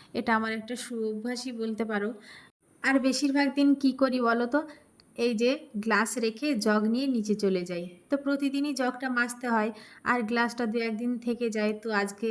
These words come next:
আর তা না করে জগটার মধ্যে গ্লাসটা রেখে দিলাম। আর এখন দেখো ফ্রেশ হয়ে নেব। তো ফ্রেশ হয়ে চলে এসেছি। আর এখন বাসি বিছানাটাও তুলে নেব।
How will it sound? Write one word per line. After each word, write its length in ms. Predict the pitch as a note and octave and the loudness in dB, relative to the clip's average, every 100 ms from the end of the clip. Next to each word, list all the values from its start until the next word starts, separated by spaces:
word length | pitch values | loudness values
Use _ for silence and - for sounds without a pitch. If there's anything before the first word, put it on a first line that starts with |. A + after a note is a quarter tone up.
| A3 | 0
আর 140 | G#3+ G#3+ | 0 0
তা 140 | G#3 G#3+ A3+ A3 | 2 2 0 -2
না 140 | G#3+ A3 | -2 -4
করে 300 | G#3+ G#3+ G#3+ A#3+ - - - | -4 -2 -2 -6 -16 -20 -8
জগটার 560 | G#3 G#3 G#3 G#3 A#3 A#3 | 0 2 0 -2 -2 0
মধ্যে 240 | A3 G#3 C4 | 0 0 0
গ্লাসটা 480 | A#3 G3 G3+ - A3+ | 2 2 2 -2 -4
রেখে 280 | A3+ G#3 A3 | 0 0 0
দিলাম। 300 | F#3 E3+ F3 E3+ _ _ _ - | -2 -4 -8 -12 _ _ _ -4
আর 140 | A#3+ | -2
এখন 240 | A#3 A#3+ B3+ | -2 -4 -4
দেখো 220 | A#3+ A#3 C#4 | -4 -2 -2
ফ্রেশ 300 | C#4 A3+ A3+ B3+ | -2 -4 -2 -4
হয়ে 180 | A#3+ | -4
নেব। 200 | A#3 A3+ A3+ B3+ - - _ | -4 -4 -6 -8 -14 -20 _
তো 80 | A3+ G#3+ | -6 -4
ফ্রেশ 280 | A3 G#3+ G#3+ | 0 0 0
হয়ে 160 | A#3 A3+ | -4 -4
চলে 280 | A#3 A3 A3+ | -2 -2 -2
এসেছি। 380 | A3 A3 - A3+ C4+ - - - - | -2 -6 -8 -8 -8 -14 -20 -14 -4
আর 160 | G#3+ | 0
এখন 340 | G3+ G3+ A3 C#4 D#4+ - - _ _ _ A3+ | 0 -2 -4 -4 -6 -18 -20 _ _ _ -4
বাসি 340 | A3 A3 A#3+ | -2 -2 -2
বিছানাটাও 540 | A3 G#3+ A3 A3 A#3 C4 | -2 -2 -2 -2 -2 -4
তুলে 320 | B3+ G3+ F#3+ | -2 0 0
নেব। 200 | F#3 | -4